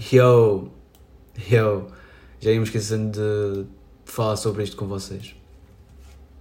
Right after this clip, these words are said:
Isto é mais um daqueles, uh, intru-, intrusive thoughts segment, é o segmento dos pensamentos intrusivos.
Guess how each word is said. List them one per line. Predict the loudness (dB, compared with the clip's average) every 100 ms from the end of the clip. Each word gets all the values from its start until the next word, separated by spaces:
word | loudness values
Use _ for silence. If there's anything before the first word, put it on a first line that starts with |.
| -20 _ -20 -20 -20 -8
Isto | 0
é | 4
mais | 4 4
um | 4
daqueles, | 2 2 0 2 0 0 -4 -16 -20 -20 -20 -20 -12
uh, | -4 -2 -2 -4 -6 -10 -12 -12 -8
intru-, | -6 -2 -4 -4 -8
intrusive | -6 -4 -4 -4
thoughts | -4 -4 -6 -12 -16 -20 -20 -20 -20 -20 -20 -20 -14
segment, | -4 -2 -2 -4 -4
é | -4
o | -2
segmento | -2 -2 -2 -6 -12
dos | -10
pensamentos | -6 -4 -6 -6
intrusivos. | -8 -8 -6 -8 -10